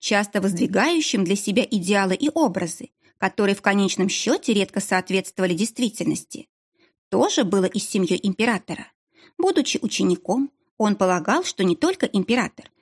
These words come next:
но и его дети – люди, отмеченные богами. Но с каждым днем он разочаровывался все больше.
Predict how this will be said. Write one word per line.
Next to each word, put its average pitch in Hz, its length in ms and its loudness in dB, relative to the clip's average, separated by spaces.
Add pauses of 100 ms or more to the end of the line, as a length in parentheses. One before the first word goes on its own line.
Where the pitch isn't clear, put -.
(120)
но 196 180 4
и 240 120 -2
его 269 220 2
дети – 277 540 -2 (220)
люди, 302 340 2
отмеченные 180 640 0
богами. 196 600 0 (480)
Но 247 80 0
с - 100 -4
каждым 359 440 0
днем 262 340 4
он 196 180 2
разочаровывался 190 840 0
все - 160 -2
больше. - 480 -2